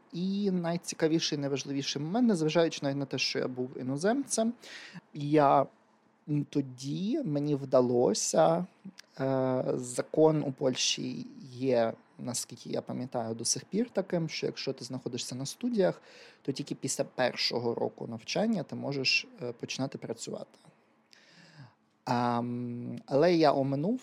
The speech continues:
це, і я мав досить багато годин, двадцять до тридцяти,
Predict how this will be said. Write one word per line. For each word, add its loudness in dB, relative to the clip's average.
це, 0
і 2
я 6
мав 6
досить 2
багато 2
годин, 2
двадцять 4
до 2
тридцяти, 0